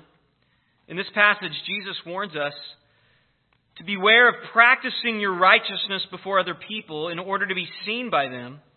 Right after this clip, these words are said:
for then you will have no reward from your Father who's in heaven. If we're striving to be the best Christian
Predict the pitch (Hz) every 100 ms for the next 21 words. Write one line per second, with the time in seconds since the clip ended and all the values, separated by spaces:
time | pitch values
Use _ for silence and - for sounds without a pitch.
0 | _ _ _ _ _ - 202 170 202 247
1 | 190 185 220 196 _ _ _ _ 151 208
2 | 269 240 190 190 156 175 175 185 214 277
3 | 262 233 185 165 139 120 117 117 _ _
4 | _ _ _ _ _ - 165 160 151 151
5 | 143 131 127 131 135 123 117 113 98 _
6 | _ _ _ _ _ _ _ - 180 311
7 | - - 226 277 285 247 226 208 233 214
8 | - 233 247 208 170 165